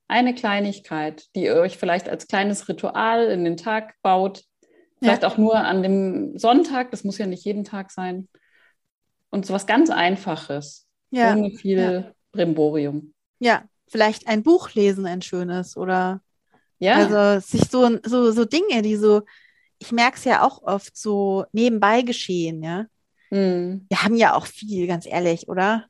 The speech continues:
Speaker 2: Also wir haben ja
Speaker 1: Ja.
Speaker 2: Bücher ohne Ende. Früher hatten die, also neulich hat mein Schwiegervater erzählt, der noch im Krieg aufgewachsen ist. Ähm, er
Speaker 1: Mhm.
Speaker 2: hatte ein Buch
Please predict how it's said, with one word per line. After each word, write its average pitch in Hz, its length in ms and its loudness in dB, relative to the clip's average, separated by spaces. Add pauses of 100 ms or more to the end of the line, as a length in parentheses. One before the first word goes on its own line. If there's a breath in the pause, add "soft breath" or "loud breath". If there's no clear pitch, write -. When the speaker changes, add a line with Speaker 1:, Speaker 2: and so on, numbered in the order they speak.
(100)
Speaker 2:
Also 180 460 -2 (120)
wir - 160 -10
haben 226 120 -2
ja 190 180 4
Speaker 1:
Ja. 165 240 -6
Speaker 2:
Bücher 247 680 2 (180)
ohne 196 260 0
Ende. 202 460 2
Früher 214 320 2
hatten 220 640 -4
die, 196 340 -4
also 185 160 -6
neulich 190 280 -2
hat - 180 -4
mein 175 120 -6
Schwiegervater 202 540 2
erzählt, 202 480 4
der 165 160 0
noch 165 220 -4
im 180 200 -8
Krieg - 400 0 (240)
aufgewachsen - 600 -2
ist. - 340 -10
Ähm, 180 280 -4
er 170 100 -4
Speaker 1:
Mhm. 170 60 -8
Speaker 2:
hatte 175 420 0 (380 soft breath)
ein 165 260 0
Buch 269 540 4